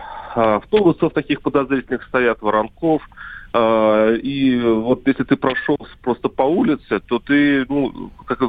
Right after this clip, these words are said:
на-, значит, тянул лотер-, лотерейный билет,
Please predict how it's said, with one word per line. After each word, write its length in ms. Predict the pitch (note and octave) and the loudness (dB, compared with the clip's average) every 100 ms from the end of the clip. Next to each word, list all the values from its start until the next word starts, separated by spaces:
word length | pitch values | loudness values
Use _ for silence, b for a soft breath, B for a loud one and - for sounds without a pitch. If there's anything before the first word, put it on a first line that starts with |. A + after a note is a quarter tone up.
| - - | -4 -2
на-, 200 | A#2 C3 | 2 2
значит, 300 | C3 C#3 - - - - - | 2 0 -4 -12 -20 -20 -4
тянул 420 | D3+ D3 D3 B2 - | 0 2 0 -2 -6
лотер-, 440 | A#2 A#2+ - C#3 A#2+ | -4 -4 0 0 0
лотерейный 500 | B2+ D#3 D3+ C3 C3 | -2 0 0 0 -2
билет, 400 | C3 D3+ G2+ | -2 0 0